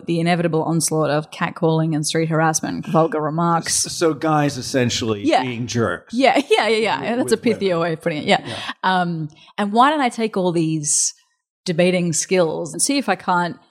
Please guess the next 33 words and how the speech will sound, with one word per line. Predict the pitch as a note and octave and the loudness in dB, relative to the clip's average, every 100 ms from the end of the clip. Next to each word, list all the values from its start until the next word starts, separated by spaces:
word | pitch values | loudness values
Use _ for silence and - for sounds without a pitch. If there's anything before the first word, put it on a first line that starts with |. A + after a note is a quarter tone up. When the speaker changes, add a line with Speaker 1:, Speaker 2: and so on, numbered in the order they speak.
| _ _ - | _ _ 0
Speaker 1:
put | A3 | 2
them | F#3 F#3 | 2 -2
to | D3+ F3+ E3+ D#3+ | -2 0 0 0
an | - | 0
actual | D#3+ D#3+ - F3 D3+ | 0 0 -2 -2 2
road | D#3 D#3 | 2 2
test? | - - - | -2 -4 -4
Speaker 2:
So | - E3 | -2 0
in | E3 | 2
other | D3 C#3 | 2 2
words, | B2 A2+ | 0 -2
confront | - C3 G#2 - D#3+ C#3+ C3+ - | -2 -2 -2 -6 0 0 0 -2
men | B2+ B2 A#2 A2+ A2+ B2+ - | 0 2 2 2 2 0 -4
who | B2+ B2 A#2 A2+ | 0 2 2 0
were | A2+ A2+ A2 G#2 G#2+ | 2 2 2 0 -2
either | - A#2+ B2 A#2 G#2+ G#2+ - _ | -2 0 2 2 0 -4 -16 _
pinching | C#3+ D3 C#3 C3 | -2 -2 0 0
your | A#2 | 2
behind | A2 G#2 A#2 A2+ A2 G#2+ G#2+ G#2+ | 2 0 2 2 2 2 2 2
or | F#2+ | 0
saying | F#2+ C3+ C3 B2+ | 0 0 0 0
something | C3+ A#2+ B2 | 0 0 0
lewd | A#2+ D3 D3+ | 0 0 0
or | C#3 | 0
Speaker 1:
Yeah. | |
Speaker 2:
suggestive | - A#2 G2 B2 A#2+ - B2 A#2 - - - | -2 -6 -2 0 0 0 0 0 -6 -20 -6
and | C3+ B2+ | -2 0
trying | A#2+ B2+ C3 | 2 0 2
to | A2 | -2
change | G#2+ - C#3 B2+ A2+ | -6 -2 0 0 2
their | A2+ | 2
minds? | A2 A2 C#3 F#3 F#3+ | 2 0 0 -2 -2
Speaker 1:
Yeah, | G3 G#3+ D3+ - | 2 2 0 -6